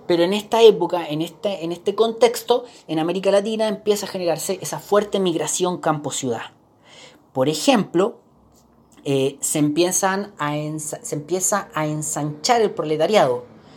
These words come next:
Aquel proletariado que estaba, eh, no confinado, no quiero ocupar esa palabra, sino que se reducía a, eh, los sectores de los artesanados de las ciudades, ahora empieza a crecer, ¿no?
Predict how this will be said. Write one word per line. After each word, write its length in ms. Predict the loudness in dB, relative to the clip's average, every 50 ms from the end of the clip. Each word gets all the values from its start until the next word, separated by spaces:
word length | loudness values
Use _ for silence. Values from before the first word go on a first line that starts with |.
| -20 -12 -10
Aquel 300 | -10 -6 -4 -4 -4 -4
proletariado 640 | -4 -4 -4 -2 2 2 4 4 4 4 2 2
que 60 | 0 -4
estaba, 580 | -10 -2 2 4 6 8 6 6 4 0 -4 -14 -20 -20 -20 -18 -12
eh, 880 | -6 -4 -2 -2 -2 -2 -2 -2 -2 -2 -2 -4 -4 -4 -4 -6 -6 -6
no 260 | -4 -2 0 0 0
confinado, 440 | -2 -2 -6 -6 -4 -2 -2 0 0
no 80 | 0 2
quiero 140 | 2 2 2
ocupar 160 | 2 2 0
esa 120 | 0 -2
palabra, 300 | 0 2 4 4 4 4
sino 200 | 2 0 -4 -4
que 80 | -4 -4
se 140 | -4 -4 -2
reducía 800 | -2 -2 -2 -2 -2 -4 -4 -6 -2 0 0 0 0 -2 -6 -10
a, 400 | -8 -6 -6 -6 -6 -6 -8 -10 -10
eh, 240 | -8 -6 -6 -6 -6
los 180 | -6 -6 -6
sectores 500 | -6 -8 -8 -2 0 0 0 0 -2 0
de 120 | 0 0 0
los 160 | 2 0 -2
artesanados 760 | -4 -4 -6 -8 -6 -6 -6 -4 0 2 2 2 2 0 0
de 100 | -2 -2
las 120 | -2 -2 -2
ciudades, 520 | -4 -2 0 0 2 2 0 0 -2 -4 -6 -10 -18 -20 -20 -20 -10 -4
ahora 220 | 0 2 2 2
empieza 420 | 2 -2 0 0 0 0 2 0 -2
a 60 | -2
crecer, 440 | -2 -4 0 2 2 2 2 0 -8 -20 _ _ _ _
¿no? 220 | -4 -4 -4 -4